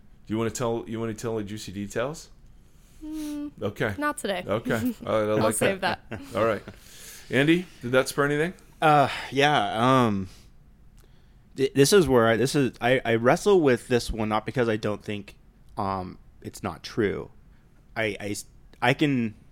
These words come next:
Speaker 3: I can see what he's talking about. My struggle with this is kind, kind of goes back into some of the other four points of how an organization teaches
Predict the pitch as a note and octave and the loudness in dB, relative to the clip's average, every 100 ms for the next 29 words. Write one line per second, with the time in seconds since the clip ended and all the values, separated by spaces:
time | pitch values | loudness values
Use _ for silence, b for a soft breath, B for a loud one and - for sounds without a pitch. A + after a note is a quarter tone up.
0 | - A#2 - A2+ G#2 G2+ G2 - - - | -4 -4 0 0 0 -6 -8 -14 -20 -20
1 | - - - C#3+ C#3 A2+ G#2 G2 F#2+ F#2+ | -20 -18 -2 2 4 2 0 -4 -4 -8
2 | F#2 - - - B B B B A2 A2 | -6 -6 -8 -12 B B B B -6 0
3 | B2+ D3 C#3+ B2+ A2+ G#2 G2 G#2+ G#2 - | 0 0 2 4 4 2 0 -2 -2 -4
4 | F#2+ F#2+ - - - - A#2+ A#2+ - C3+ | -6 -6 -10 -16 -16 -4 -2 -2 4 6
5 | C#3+ A#2 A#2 A2 G#2+ G#2 - G#2 G2+ F#2 | 6 6 4 2 -4 -6 -4 -4 -4 -6
6 | F#2 - F#2 - A2 F2+ F2 - - G2+ | -8 -8 -4 -2 -2 -6 -12 -12 -8 -6
7 | G2 F#2+ - - b b b b b b | -4 -6 -12 -20 b b b b b b
8 | b b - - - - A#2+ B2 B2 A#2 | b b -18 -18 -14 -6 0 4 6 4
9 | A2 G#2+ G#2 F#2+ G2 G2 G2+ F#2+ - G2 | 2 0 0 -2 -2 -4 -8 -8 -6 -6
10 | - F#2 F2+ F2+ | -4 -4 -4 -10